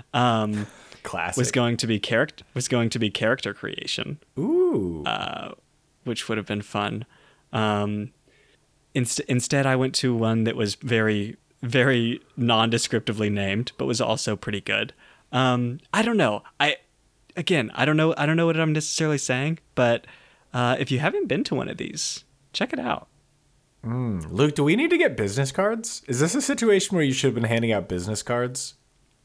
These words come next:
Speaker 2: Like,
Speaker 1: Ooh, this
Speaker 2: "Hey, come on the pod."
Speaker 1: Ooh. To the, to the authors, you mean?
Speaker 2: Yeah. Like, is Joe
Speaker 1: Maybe.
Speaker 2: Abercrombie there? And you could have been like, "Hey, Joe, come on the pod. We just finished your book.
Speaker 1: <laughs>
Speaker 2: Great work.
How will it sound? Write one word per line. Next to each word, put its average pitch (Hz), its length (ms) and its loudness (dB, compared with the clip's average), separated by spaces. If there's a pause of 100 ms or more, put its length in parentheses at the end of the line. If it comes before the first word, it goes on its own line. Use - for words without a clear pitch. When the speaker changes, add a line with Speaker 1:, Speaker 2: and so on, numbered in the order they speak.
Speaker 2:
Like, 90 260 -8 (340)
Speaker 1:
Ooh, 104 240 -4 (300)
this 131 540 0
Speaker 2:
"Hey, 92 120 -2
come 101 180 -2
on 98 80 -2
the 95 80 -2
pod." 147 240 -2
Speaker 1:
Ooh. 107 160 -6 (1900)
To 143 120 0
the, 135 100 2
to 139 140 2
the 120 100 2
authors, 139 480 0
you 160 100 2
mean? 175 260 0
Speaker 2:
Yeah. 82 260 -6 (960)
Like, 160 160 6
is 139 180 6
Joe 190 280 10
Speaker 1:
Maybe. 175 100 10
Speaker 2:
Abercrombie 135 580 6
there? 90 260 0
And 95 120 -2
you 101 100 -2
could - 100 -4
have 107 60 0
been 104 100 -2
like, 98 160 0
"Hey, 120 160 2
Joe, 90 500 0 (420)
come 110 180 0
on 101 80 0
the 98 80 -2
pod. 85 500 -2 (1400)
We 104 100 2
just 104 200 2
finished 110 260 0
your 107 100 0
book. 90 440 0
Speaker 1:
<laughs> - 60 -8
Speaker 2:
Great 107 340 2
work. 92 500 -6